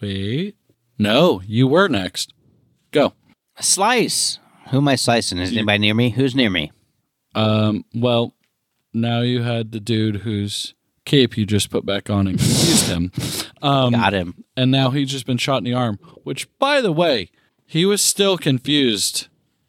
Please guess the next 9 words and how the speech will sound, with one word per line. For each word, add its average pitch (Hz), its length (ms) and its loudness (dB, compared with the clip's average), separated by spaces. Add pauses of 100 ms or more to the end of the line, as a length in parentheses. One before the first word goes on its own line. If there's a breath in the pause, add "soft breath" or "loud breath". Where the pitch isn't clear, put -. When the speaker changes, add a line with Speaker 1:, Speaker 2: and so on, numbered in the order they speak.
(200)
Speaker 1:
by 123 140 2
the 117 100 2
cape 127 320 -2
just, 113 220 -4
like, 98 160 -4 (720)
coming 113 260 2
back 104 240 2
up. - 60 4
<laughs> - 1120 0